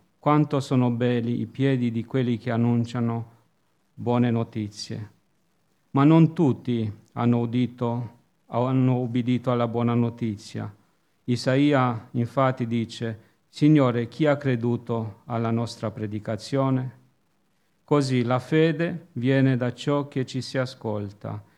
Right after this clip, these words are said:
e ciò che si ascolta viene dalla parola di Cristo. Mediteremo su questo versetto, sul versetto diciassette. "Così la fede viene da ciò che si ascolta,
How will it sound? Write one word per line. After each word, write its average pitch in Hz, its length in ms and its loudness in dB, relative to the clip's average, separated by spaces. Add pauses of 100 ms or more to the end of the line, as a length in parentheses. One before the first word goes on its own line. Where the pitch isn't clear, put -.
e 120 140 -6
ciò 143 200 0
che 139 140 0
si 135 160 -6
ascolta 120 920 -4
viene 127 560 0
dalla 113 280 -2
parola 113 520 -6 (260)
di 107 200 -8
Cristo. 104 640 -10 (1160)
Mediteremo 156 580 0
su 151 220 -6
questo 160 380 -2
versetto, 127 840 -4 (760)
sul 123 200 -6
versetto 127 460 -2
diciassette. 127 840 -8
"Così 143 300 -6
la 143 180 -2
fede 165 480 -2
viene 151 460 -2
da 135 160 -4
ciò 156 260 -4
che 147 140 -6
si - 180 -8
ascolta, 117 880 -6